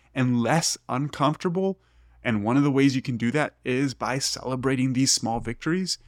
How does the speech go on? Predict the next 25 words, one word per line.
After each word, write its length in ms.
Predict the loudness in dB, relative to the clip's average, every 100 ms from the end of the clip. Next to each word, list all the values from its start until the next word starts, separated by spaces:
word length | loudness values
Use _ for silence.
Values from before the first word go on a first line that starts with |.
| _ 0
then 100 | 2
you're 100 | 2
more 180 | 2
likely 320 | 2 0 0 -2
to 120 | -4
achieve 280 | -6 -6 -6
it, 100 | -10 _ _ -4
right? 260 | -2 -2 -4 _ _ _ -20 _
And 380 | 2 4 2 2
ways 240 | 4 6
that 100 | 4
I 60 | 2
like 420 | 2 0 -2 -16 _ _ _ -8
to 280 | 0 2 2
celebrate 400 | 0 0 0 0
small 200 | -2 -2
victories, 480 | -4 -4 -4 -4
there's 260 | -6 -6 -6
two 240 | -6 -6 -2
things 200 | 0 0
I 40 |
like 160 | -2 -4
to 60 |
do. 220 | 0 0 -2 _ -12
One, 500 | -4 0 0 0 -4